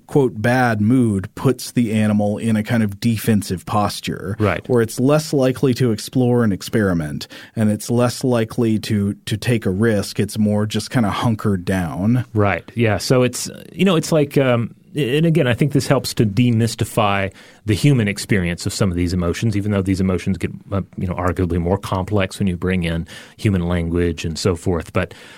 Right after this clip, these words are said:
Speaker 2: if every time in the past that I've gone to a specific fast food restaurant, I have, uh, I've gotten ill, then in the future when I go back, I am going to be on guard, <laughs> uh, against, uh, incoming illness.
Speaker 1: Of course, yeah. I mean, that's like classical conditioning
Speaker 2: Yeah.
Speaker 1: one oh one.
Speaker 2: Yeah.
Speaker 1: Totally.
Speaker 2: So, I mean, re-, really, that's, that's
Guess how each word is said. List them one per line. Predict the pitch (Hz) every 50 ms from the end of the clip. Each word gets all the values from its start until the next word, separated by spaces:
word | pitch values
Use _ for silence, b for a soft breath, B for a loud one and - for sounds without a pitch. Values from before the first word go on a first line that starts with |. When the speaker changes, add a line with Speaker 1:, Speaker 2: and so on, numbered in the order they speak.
| B B B
Speaker 2:
if | - 120 113
every | - - 151 165 220 208
time | 214 180 165 156 147
in | 143
the | 131 123
past | - 127 123 120 110 -
that | - 107
I've | 104 101
gone | 110 110 104
to | 101 110 110
a | 101
specific | 98 - - - - - 120 101 107 -
fast | - - 117 110 104 - -
food | - 120 117 113 110 107 - 87 117
restaurant, | 120 117 110 - - 139 139 135 - B B B B B B
I | - 110 107
have, | 98 101 104 101 95 90 104
uh, | 101 98 98 95
I've | 98 98
gotten | 95 110 95 92 98 92
ill, | 117 113 117 127 147 175 185 B B B B B B B
then | 110 127 127 127 123 120
in | 127 127 135 123
the | 113 107
future | - - 160 151 - 143 123
when | 127 123 120
I |
go | 113 110 113 107
back, | 104 117 113 107 98 -
I | - 110 113
am | 113 113
going | 110 - 113 110 101
to | 101
be | 95 110 104 104 101 101 101 - - _ _
on | 113 107 98
guard, | 98 90 104 101 104 98 87 82 80 78 - B B B B
<laughs> | B B B B
uh, | 113 98 - - - 135 123 110
against, | 104 123 117 110 98 - - 127
uh, | 107 101 101 95
incoming | 120 117 117 120 113 101 98 101
illness. | 104 98 92 85 80 - - - - - _ - _
Speaker 1:
Of | - - -
course, | - 190 180 - -
yeah. | 135 156 117
I | 87
mean, | 95 101 95
that's | - 90 98 107 120 117 - 131
like | 110 98 -
classical | - - 127 110 107 - - - 113 95
conditioning | - 98 101 131 147 - - 110 101 101
Speaker 2:
Yeah. | 113 160 - 95
Speaker 1:
one | 92
oh |
one. | 95 110 151 170 101 78 80
Speaker 2:
Yeah. | 95 104 -
Speaker 1:
Totally. | - 127 127 135 156 117 87 156
Speaker 2:
So, | - 147 127 131 139
I | 139 143
mean, | 143 139 135
re-, | 139 165 165
really, | 143 151 175 208 190 143 135
that's, | 139 139 - -
that's | - 147 139 120 - - -